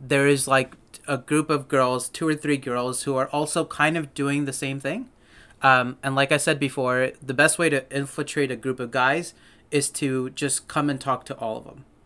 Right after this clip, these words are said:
Um, so, uh, if the whole group comes over, um, and then we start chatting with each other, getting drinks, and then in that conversation, the girl, one of the girls expresses, like, they show you eye contact, they express interest,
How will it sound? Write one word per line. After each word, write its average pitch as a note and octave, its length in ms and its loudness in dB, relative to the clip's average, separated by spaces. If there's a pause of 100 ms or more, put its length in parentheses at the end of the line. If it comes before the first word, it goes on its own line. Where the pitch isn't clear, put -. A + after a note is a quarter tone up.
(420)
Um, B2 420 -2
so, C#3 320 0
uh, C3+ 140 2 (340)
if - 160 -2
the D3 100 2
whole D3+ 240 0
group C3+ 260 -4
comes D#3 240 -4
over, F3+ 380 0 (420)
um, B2+ 300 2
and C3+ 160 -2
then C3 140 -2
we C3+ 80 -4
start C3+ 240 0
chatting C3 300 0
with B2+ 100 -4
each B2 100 -8
other, B2+ 240 -2
getting B2+ 320 -2
drinks, B2+ 460 -6 (300)
and C3+ 160 -2
then C3 180 2
in C3 180 -4
that D#3 240 2
conversation, C#3+ 840 -2 (280)
the C3+ 140 -4
girl, B2+ 420 0
one D#3 240 6
of D3 100 2
the C#3+ 60 0
girls A#2+ 400 -2
expresses, B2 800 -4
like, A#2+ 180 -6
they B2+ 80 -6
show C3+ 160 -6
you C3 120 -2
eye D#3 140 0
contact, D#3+ 500 0
they C3 80 -6
express B2 360 -6
interest, D#3+ 480 -2